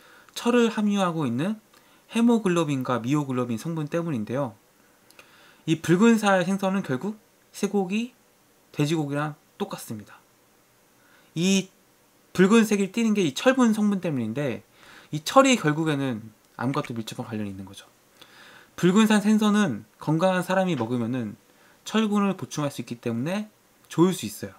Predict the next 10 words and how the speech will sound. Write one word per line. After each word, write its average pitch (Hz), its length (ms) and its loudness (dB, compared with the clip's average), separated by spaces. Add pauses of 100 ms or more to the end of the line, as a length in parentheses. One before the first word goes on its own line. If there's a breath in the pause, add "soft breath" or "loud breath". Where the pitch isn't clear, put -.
(1400 soft breath)
그만큼 180 420 2
산화도 196 400 -2
빠르게 202 260 2
일어나서 131 540 -2 (720 soft breath)
민감한 170 480 4
시기에 165 360 -4
암 120 160 0
환자에게는 123 440 -4
좋지 - 280 -14
않습니다. 101 440 -16